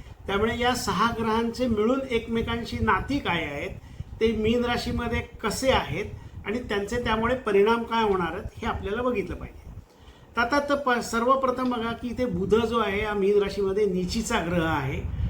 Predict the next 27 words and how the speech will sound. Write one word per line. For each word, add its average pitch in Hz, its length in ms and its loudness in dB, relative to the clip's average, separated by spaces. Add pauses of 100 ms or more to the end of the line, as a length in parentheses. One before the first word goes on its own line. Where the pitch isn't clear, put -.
(280)
परंतु 262 380 4
इथेच 262 400 2
शुक्र 262 320 0
ग्रहही 262 520 4
असल्यामुळे 220 540 2
तो 254 260 -4
उच्चीचा 247 500 0
आहे. 160 460 -4 (400)
त्यामुळे 254 680 4
एखाद्या 247 500 0
उच्चीच्या 254 480 0
ग्रहाबरोबर 240 600 2
जर 226 140 -2
निचीचा 220 520 -2
ग्रह 202 280 -2
त्याच 196 220 0
ठिकाणी 175 360 2
आला 160 340 0
तर 226 40 0
त्याचा 226 280 -2
नीचभंग 247 640 4
होतो, 185 540 0 (320)
असा 220 180 2
आपल्या 233 260 2
ज्योतिषशास्त्रातला 202 800 -4
नियम 196 380 0
आहे. 190 120 -4